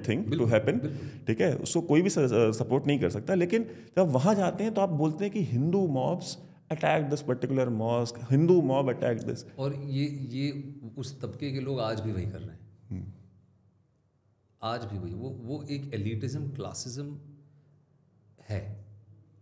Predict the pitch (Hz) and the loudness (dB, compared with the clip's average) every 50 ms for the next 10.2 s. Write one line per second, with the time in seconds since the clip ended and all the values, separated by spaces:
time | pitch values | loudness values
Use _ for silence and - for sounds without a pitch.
0 | _ - 131 131 143 143 - 160 139 160 165 - - 107 113 120 110 110 95 95 | _ -6 -4 -2 -2 -4 -4 -4 -4 -4 -6 -6 -6 -6 -6 -4 -4 -6 -6 -6
1 | 92 - - - - - - - - - - - _ _ _ _ _ _ _ _ | -6 -8 -8 -10 -12 -14 -18 -20 -20 -20 -20 -20 _ _ _ _ _ _ _ _
2 | _ _ _ _ _ _ _ _ _ _ _ _ _ _ _ _ _ _ _ _ | _ _ _ _ _ _ _ _ _ _ _ _ _ _ _ _ _ _ _ _
3 | _ _ _ - 107 101 117 131 - 123 113 113 113 110 - 147 120 113 131 120 | _ _ _ -20 -16 -10 -10 -8 -6 -6 -6 -6 -4 -6 -6 -6 -6 -6 -6 -6
4 | 123 123 107 - 131 123 117 107 98 98 104 104 - - 113 107 107 113 113 117 | -6 -6 -8 -6 -6 -6 -6 -6 -4 -4 -4 -6 -6 -8 -10 -10 -8 -8 -10 -8
5 | 120 117 - 127 - 101 107 117 123 - 104 101 98 104 110 117 123 110 107 - | -8 -8 -8 -6 -6 -6 -6 -8 -8 -10 -12 -14 -12 -10 -10 -10 -10 -12 -14 -16
6 | - - - _ _ - - _ _ _ _ _ - 107 110 104 90 - - - | -20 -20 -20 _ _ -20 -20 _ _ _ _ _ -16 -12 -12 -12 -12 -12 -12 -14
7 | 87 - - 82 - - - - _ _ _ _ _ _ _ _ _ _ _ _ | -14 -14 -14 -18 -18 -20 -20 -20 _ _ _ _ _ _ _ _ _ _ _ _
8 | _ _ _ _ _ _ _ _ _ _ _ _ _ _ _ _ _ _ _ _ | _ _ _ _ _ _ _ _ _ _ _ _ _ _ _ _ _ _ _ _
9 | _ _ - 110 117 - 127 127 127 107 101 98 90 - 98 87 - 92 - - | _ _ -18 -16 -12 -8 -6 -6 -4 -4 -4 -4 -4 -4 -6 -8 -8 -8 -10 -12
10 | - - - | -16 -20 -20